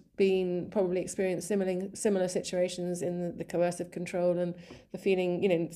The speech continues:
lacking of self-worth and things like that. Um,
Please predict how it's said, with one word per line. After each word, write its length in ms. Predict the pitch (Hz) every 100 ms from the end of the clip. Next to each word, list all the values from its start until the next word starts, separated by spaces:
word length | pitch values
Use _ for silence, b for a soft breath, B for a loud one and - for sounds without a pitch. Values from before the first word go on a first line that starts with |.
| -
lacking 360 | 180 170 170 175
of 80 |
self-worth 760 | 175 190 165 170 165 170 170 170
and 80 | 160
things 180 | 170 165
like 140 | 175
that. 240 | 180 175 - B B B B -
Um, 400 | 208 208 196